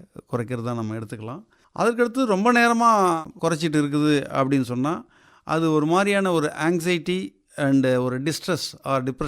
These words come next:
இருந்தோன்னா, அந்த மாதிரி ரொம்ப நேரம் குலைச்சிட்டே இருக்கும். So, அந்த மாதிரி இருக்கிறது. அதுக்கடுத்தது single and sharp bark, அதாவது ஒரே ஒரு தடவை but நல்லா கு-, குலைச்சிட்டு எடுத்துக்கும். அது மாதிரி இருந்ததுன்னா, it's attention seeking.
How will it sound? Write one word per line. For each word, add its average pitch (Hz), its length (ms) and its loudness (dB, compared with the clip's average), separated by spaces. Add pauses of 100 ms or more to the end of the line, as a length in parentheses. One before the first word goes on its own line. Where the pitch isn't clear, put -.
இருந்தோன்னா, 139 440 -4
அந்த 147 120 -2
மாதிரி 127 240 -4
ரொம்ப 117 220 -6
நேரம் 117 560 -6 (300)
குலைச்சிட்டே 110 360 -10
இருக்கும். 113 440 -12 (380)
So, 120 200 -6
அந்த 127 160 0
மாதிரி 127 220 0
இருக்கிறது. 104 500 -10 (520)
அதுக்கடுத்தது 233 580 -2 (120)
single 233 440 0
and 190 180 2
sharp 196 520 2 (160)
bark, 131 260 2
அதாவது 180 220 4
ஒரே 196 220 6
ஒரு 226 140 8
தடவை 196 320 4 (160)
but 165 100 0
நல்லா 175 340 2
கு-, 175 440 -4
குலைச்சிட்டு 170 340 -2
எடுத்துக்கும். 139 420 0
அது 151 100 2
மாதிரி 175 320 0
இருந்ததுன்னா, 185 440 -4 (380)
it's 165 220 -6
attention 180 480 -2 (100)
seeking. 131 400 -4